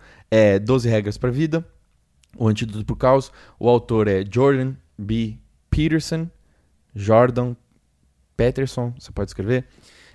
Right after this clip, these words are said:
É, procure, leia, é muito bom. É, se você gostou desse episódio, você pode seguir ele no Instagram, é, debaixo do arroba,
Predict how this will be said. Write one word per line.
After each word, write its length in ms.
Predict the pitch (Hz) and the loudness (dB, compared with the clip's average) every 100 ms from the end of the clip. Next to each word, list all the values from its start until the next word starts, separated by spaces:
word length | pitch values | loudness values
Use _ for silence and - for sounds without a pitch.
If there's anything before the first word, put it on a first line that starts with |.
| - | -6
É, 600 | 101 98 90 82 80 - - _ | -2 0 0 -2 -6 -12 -20 _
procure, 500 | - 107 131 139 135 | -2 -2 2 0 2
leia, 400 | 123 123 127 123 - | 0 0 0 -4 -8
é 40 | 107 | -10
muito 180 | 107 104 | -10 -6
bom. 340 | 117 127 131 _ _ _ _ _ _ _ _ - _ _ _ - | -6 -6 -10 _ _ _ _ _ _ _ _ -20 _ _ _ -6
É, 840 | 101 98 92 92 92 90 82 87 - - - | -2 -2 0 0 0 -2 -2 -4 -8 -14 -6
se 140 | - | 0
você 160 | 170 160 | 0 2
gostou 260 | 135 143 | 0 0
desse 160 | 123 131 | -2 -4
episódio, 420 | 120 123 156 135 | -2 2 2 2
você 120 | 120 | -4
pode 400 | 143 127 120 123 | 2 2 2 0
seguir 560 | 120 131 117 107 110 113 | -2 -2 -2 0 0 0
ele 460 | 107 104 98 98 87 - _ _ | 0 0 0 -2 -6 -16 _ _
no 420 | 110 127 131 123 | -2 2 4 4
Instagram, 680 | 113 107 117 104 98 95 92 - _ _ _ _ - | 2 0 -2 0 -2 -2 -4 -10 _ _ _ _ -4
é, 580 | 98 95 90 87 85 78 - _ _ _ _ _ - 104 | 0 2 2 0 -2 -6 -18 _ _ _ _ _ -14 -6
debaixo 360 | 95 110 - | 0 0 0
do 100 | 113 | 2
arroba, 520 | 107 104 101 95 92 | 2 4 2 2 -2